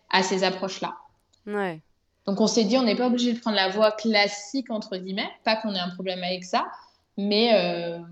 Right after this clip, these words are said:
Speaker 1: on va aller chercher là où vraiment, euh, les gens vont être intéressés par ce type d'approche.
Speaker 2: Oui, ils peuvent s'investir et vous proposer des... de l'aide, quoi.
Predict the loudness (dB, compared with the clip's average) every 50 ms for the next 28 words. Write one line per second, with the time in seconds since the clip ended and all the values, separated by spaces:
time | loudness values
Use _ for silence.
0 | -18 -18 -20 -18 -14 -4 0 2 2 2 2 0 -2 -4 -4 -2 0 0 2 2
1 | 4 4 2 2 0 -2 -6 -8 -10 -10 -8 -6 -6 -6 -6 -6 -6 -8 -8 -8
2 | -6 -4 -2 0 2 2 2 2 0 0 2 0 -2 2 4 4 6 6 6 4
3 | 2 0 0 0 -4 -2 -6 -6 -6 -6 -2 0 0 0 0 -2 -6 -6 -6 -8
4 | -8 -2 0 0 0 0 -2 -4 -6 -4 -4 -4 -4 -2 -4 -4 -8 -8 -4 -2
5 | 0 0 0 -2 -4 -8 -10 -8 -8 -6 -4 -4 -4 -2 -2 -2 -2 -2 -4 -6
6 | -8 -10 -12 -6 -4 -2 -2 -2 -2 -4 -6 -8 -8 -8